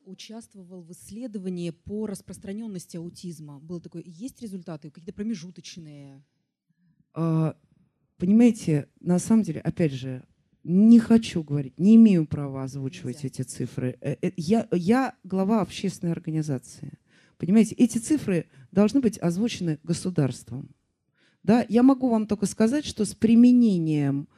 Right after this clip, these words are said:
Speaker 2: а, грамотных современных инструментов диагностики, да, а, ну вот в той же Воронежской области, а, когда мы вошли,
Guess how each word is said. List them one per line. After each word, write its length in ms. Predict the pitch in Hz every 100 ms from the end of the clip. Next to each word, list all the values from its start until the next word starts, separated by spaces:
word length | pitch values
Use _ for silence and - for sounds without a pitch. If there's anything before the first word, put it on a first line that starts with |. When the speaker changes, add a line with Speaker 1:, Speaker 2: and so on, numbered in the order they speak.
| _ _ -
Speaker 2:
а, 140 | 160
грамотных 800 | 180 208 214 170 151 - 147 139
современных 720 | - 175 180 190 175 151 151 -
инструментов 760 | 170 - - 180 160 151 151 156
диагностики, 1040 | 170 196 247 294 320 - - - - - _ _ _ _ -
да, 500 | 185 226 233 240 - -
а, 540 | 151 147 139 143 - - - - -
ну 160 | - 196
вот 140 | 185 185
в 80 |
той 200 | - 208
же 240 | 175 165 165
Воронежской 640 | 170 180 180 165 - 190
области, 680 | 220 277 202 165 - 151 143 _ _ _ _ _ _
а, 300 | 139 139 123 _
когда 240 | - 170 180
мы 160 | 175
вошли, 720 | 160 185 - - 175 151 135